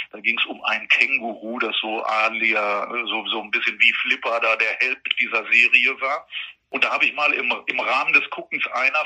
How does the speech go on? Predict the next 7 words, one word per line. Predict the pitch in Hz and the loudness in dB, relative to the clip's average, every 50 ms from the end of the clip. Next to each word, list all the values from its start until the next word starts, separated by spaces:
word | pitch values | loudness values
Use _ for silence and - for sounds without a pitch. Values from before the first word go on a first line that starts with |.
| - - | -2 -4
Folge | 147 147 139 143 147 147 151 156 151 151 151 147 _ _ _ - - - - - - - | -4 -2 0 0 0 0 -2 -2 -2 -2 -4 -6 _ _ _ -8 -4 -2 -2 -2 -2 -2
im | 131 120 117 | -4 -2 0
Nachgang | 117 117 123 139 147 143 - - - - 147 143 143 143 143 139 135 - - - - - - | 0 2 2 2 2 2 0 -2 -2 -2 0 0 0 0 -2 -6 -8 -10 -14 -16 -8 -4 -2
Sympathie | - 147 - - - 143 139 139 - - - 165 165 165 165 - - - | -2 -2 -2 -2 -2 -2 -2 0 2 4 4 6 6 4 4 2 0 0
für | - 156 151 151 147 147 147 143 139 | -2 -2 -2 0 0 2 2 2 0
die | 139 135 143 147 143 139 | 0 0 0 0 0 0
in | 135 131 127 123 120 110 | -2 -4 -6 -8 -12 -20